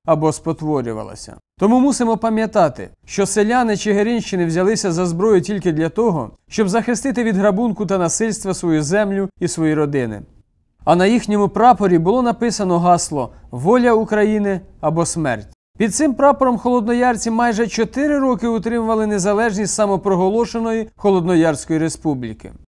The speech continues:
Подібні загони озброєних селян діяли і в інших місцевостях України, зокрема на Полтавщині, Чернігівщині, Херсонщині, Харківщині. Проте розрізненість повстанців, а нерідко і внутрішнє протиборство,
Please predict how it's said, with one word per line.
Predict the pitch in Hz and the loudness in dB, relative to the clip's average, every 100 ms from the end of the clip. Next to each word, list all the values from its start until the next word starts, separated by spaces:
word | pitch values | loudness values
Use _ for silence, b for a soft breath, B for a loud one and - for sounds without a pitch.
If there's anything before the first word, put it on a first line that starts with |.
| _ | _
Подібні | 202 226 294 269 | 2 4 4 2
загони | 226 226 254 240 | 2 2 2 2
озброєних | 220 175 226 233 214 | 2 0 0 0 0
селян | - 202 226 214 | -2 -2 0 -2
діяли | 180 214 196 208 | 0 0 0 0
і | |
в | |
інших | 196 262 220 196 | 0 0 -2 -4
місцевостях | 196 185 190 170 165 - 160 | -2 -2 -2 -2 -2 -4 -4
України, | 170 175 175 170 135 120 _ - | -4 -2 0 0 0 -6 _ -4
зокрема | 170 165 214 226 | -2 0 0 0
на | 190 | 0
Полтавщині, | 190 170 - 226 190 - 185 | 0 -2 4 4 4 -2 -4
Чернігівщині, | 175 196 175 190 226 208 185 190 175 | 0 0 0 0 0 -2 -4 -4 -4
Херсонщині, | 170 180 - 208 208 - 196 180 175 b b | -2 -4 -2 -2 -2 -6 -6 -4 -4 b b
Харківщині. | - 185 156 135 131 - - 123 110 - _ _ | -2 4 4 4 -8 -10 -14 -14 -16 -20 _ _
Проте | 175 190 226 226 | -2 0 2 2
розрізненість | 208 180 214 269 196 208 190 - | 2 2 2 2 2 0 -2 -2
повстанців, | 190 185 - 233 240 180 175 165 | -4 -4 -2 0 0 -2 -4 -2
а | 175 | 0
нерідко | 185 214 180 - 196 180 | 2 0 -2 -2 -2 0
і | 185 | -2
внутрішнє | 175 190 254 196 165 - 165 | 0 0 0 0 -4 -4 -6
протиборство, | 139 175 175 214 262 226 - 143 | -4 -4 -2 0 0 -2 -6 -10